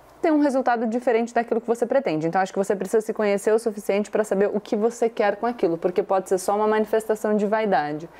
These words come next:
Depois o Karnal fala de criticar aquilo que é criticável e pensando numa crítica como possibilidade de aperfeiçoamento.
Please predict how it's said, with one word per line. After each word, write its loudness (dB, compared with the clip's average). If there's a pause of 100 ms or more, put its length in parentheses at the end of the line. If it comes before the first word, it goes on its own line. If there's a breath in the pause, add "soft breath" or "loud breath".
(400 loud breath)
Depois 2
o -2
Karnal 2
fala 0
de -2
criticar -2
aquilo -2
que -4
é 0
criticável 0
e 0
pensando 0
numa 2
crítica -2
como -2
possibilidade 0
de 2
aperfeiçoamento. 0